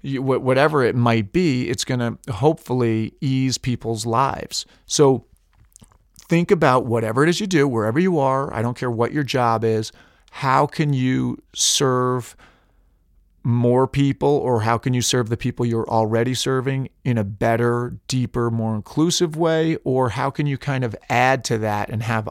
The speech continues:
offshoots of what you're doing? And maybe there's more income that comes in as a result of this. You know, what else, what else could you do while you're doing what you do?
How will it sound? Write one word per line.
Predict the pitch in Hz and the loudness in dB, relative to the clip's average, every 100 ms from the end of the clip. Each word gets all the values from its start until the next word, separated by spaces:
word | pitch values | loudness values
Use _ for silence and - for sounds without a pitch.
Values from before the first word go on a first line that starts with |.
| - | 0
offshoots | 123 135 - - 113 92 | 2 2 0 -6 -4 -4
of | 107 | -6
what | 107 104 | -4 -4
you're | 117 | -4
doing? | 101 107 101 98 - - - | -4 -4 -4 -6 -10 -20 -8
And | 120 120 | -4 0
maybe | 131 156 | 2 4
there's | 175 170 147 - - - | 4 2 -2 -6 -8 -6
more | 123 120 139 156 156 160 - | -2 0 0 0 0 -2 -4
income | 160 202 160 113 - - - | -4 0 -2 -2 -8 -12 -8
that | 110 | -6
comes | 123 117 107 | -4 -2 -2
in | 113 101 104 _ - | -2 -4 -8 _ -4
as | 123 | -4
a | 120 | -2
result | 117 107 101 - | -4 -2 -4 -4
of | 104 | -8
this. | - - - - | -8 -6 -8 -6
You | 123 | -4
know, | 117 123 | -2 0
what | 143 120 156 | 0 2 2
else, | 175 170 - - - | 2 -2 -6 -10 -2
what | 139 170 | 2 4
else | 190 - | 4 0
could | 160 | -6
you | 131 156 147 | -2 -2 -2
do | 117 143 180 120 110 123 - - - - | -2 2 2 2 -2 -6 -12 -20 -20 -12
while | 127 131 143 | 0 4 6
you're | 139 135 | 4 0
doing | 117 135 135 123 117 | -2 -2 0 -2 -2
what | 117 117 | -2 -2
you | 110 | -4
do? | 107 110 - | -4 -6 -8